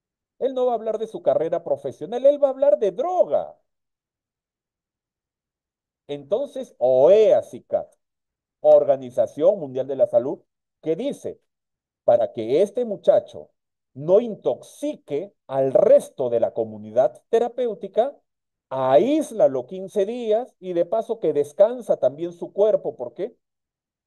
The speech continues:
consumir drogas es darle palo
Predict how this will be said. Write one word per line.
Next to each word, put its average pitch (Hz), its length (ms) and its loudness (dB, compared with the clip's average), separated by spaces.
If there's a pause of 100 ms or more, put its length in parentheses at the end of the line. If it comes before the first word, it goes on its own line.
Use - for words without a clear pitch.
consumir 143 500 -8
drogas 180 460 4 (540)
es 175 340 -6 (180)
darle 147 440 0
palo 180 580 -6